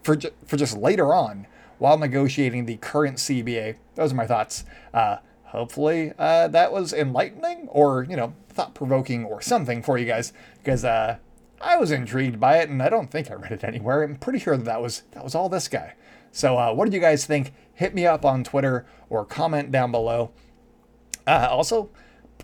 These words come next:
send me your proposals on wacky baseball rules that you wanna see implemented, because, uh, a-, as I was telling the YouTube audience, I'm gonna be going over, uh, my, my own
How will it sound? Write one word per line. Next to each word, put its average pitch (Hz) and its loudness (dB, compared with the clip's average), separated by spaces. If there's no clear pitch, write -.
send - 0
me 320 -8
your 302 -2
proposals 208 2
on 143 4
wacky 156 -2
baseball 160 2
rules 151 0
that 131 -4
you 151 -4
wanna 156 -2
see 139 -2
implemented, 120 -4
because, 117 -2
uh, 123 4
a-, 147 2
as 113 0
I 135 6
was 127 0
telling 143 2
the 127 -2
YouTube 151 0
audience, 147 -2
I'm 147 2
gonna 147 0
be 139 2
going 131 2
over, 123 -2
uh, 117 2
my, 170 2
my 196 0
own 208 0